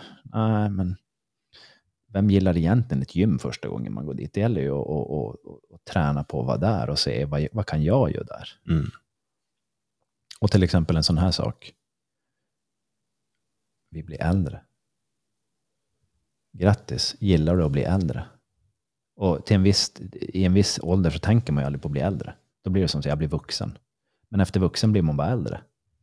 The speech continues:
Speaker 1: Då blir man typ pensionär.
Speaker 2: Mm.
Speaker 1: <laughs> Och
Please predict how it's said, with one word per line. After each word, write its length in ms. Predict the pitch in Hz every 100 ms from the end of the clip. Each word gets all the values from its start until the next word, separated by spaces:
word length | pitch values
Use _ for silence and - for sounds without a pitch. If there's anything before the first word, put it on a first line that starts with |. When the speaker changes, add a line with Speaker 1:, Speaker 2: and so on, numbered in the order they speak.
| _ _ _ _ _
Speaker 1:
Då 60 | 87
blir 120 | 95
man 120 | 80
typ 140 | -
pensionär. 540 | - 85 - 90 - - - - - -
Speaker 2:
Mm. 360 | 98 92 113 120 - _ _
Speaker 1:
<laughs> 440 | _ 269 247 156 -
Och 340 | 104 202 90